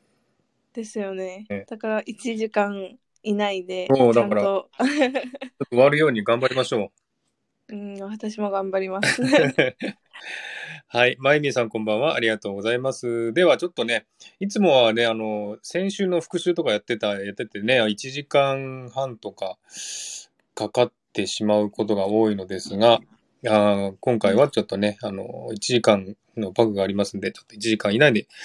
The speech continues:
Speaker 2: 終わらせたいと思います。あ、シーノさんこんばんは。お久しぶりです。アンニョンハセヨ。
Speaker 1: お、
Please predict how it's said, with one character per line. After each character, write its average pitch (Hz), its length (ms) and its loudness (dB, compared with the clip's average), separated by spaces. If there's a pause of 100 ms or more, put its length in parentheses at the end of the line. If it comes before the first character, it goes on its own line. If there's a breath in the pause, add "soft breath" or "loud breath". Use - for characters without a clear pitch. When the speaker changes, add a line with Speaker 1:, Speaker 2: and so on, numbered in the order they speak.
(240 loud breath)
Speaker 2:
終 110 60 2
わ 104 60 6
ら 104 100 4
せ 101 260 0
た 123 160 2
い 113 60 4
と 104 80 -4
思 98 140 -6
い 92 60 -10
ま 110 140 2
す。 - 180 -8
あ、 120 140 6
シ 202 180 4
ー - 40 8
ノ 190 80 8
さ 170 120 6
ん 151 60 0
こ 151 100 2
ん 147 40 -4
ば 143 120 8
ん 139 40 6
は。 135 180 4
お - 80 -2
久 127 200 0
し - 140 -8
ぶ 127 60 -8
り 127 80 -6
で 127 140 -6
す。 120 360 -4
ア 113 40 2
ン 113 60 -2
ニ 117 60 -2
ョ 117 40 2
ン - 20 2
ハ 117 60 0
セ 120 140 -2
ヨ。 117 120 2
Speaker 1:
お、 117 480 -2